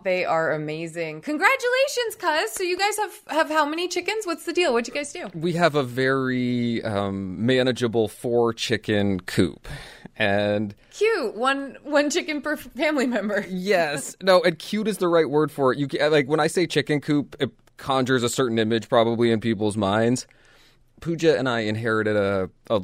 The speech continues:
Speaker 2: a little coop from some friends that were moving out of town. And it was this adorable little, it,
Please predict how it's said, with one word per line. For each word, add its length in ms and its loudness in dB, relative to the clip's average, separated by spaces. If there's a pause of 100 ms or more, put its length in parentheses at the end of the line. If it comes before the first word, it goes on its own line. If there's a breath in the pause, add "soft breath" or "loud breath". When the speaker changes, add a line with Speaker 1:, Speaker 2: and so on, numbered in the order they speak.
Speaker 2:
a 40 2
little 220 2
coop 360 -2
from 220 0
some 160 -6
friends 580 -2
that 260 0
were 160 0
moving 340 0
out 160 0
of 80 -4
town. 380 -2 (640)
And 180 4
it 60 4
was 140 0
this 160 -2
adorable 800 0
little, 260 4
it, 80 -2